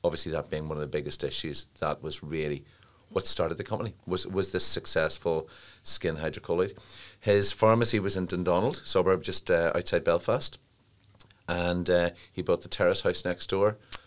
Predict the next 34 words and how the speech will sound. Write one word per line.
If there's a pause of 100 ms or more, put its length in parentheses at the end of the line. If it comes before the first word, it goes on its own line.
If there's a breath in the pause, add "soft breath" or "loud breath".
(240 loud breath)
and
that
became
his,
his,
his
first
factory. (720 loud breath)
Um,
so
that's,
that's
the
story
behind
the
business.
It
was
really
all
a-, (220)
about
a
drive
to
help (220)
people
with
the
stoma.
It's
all
about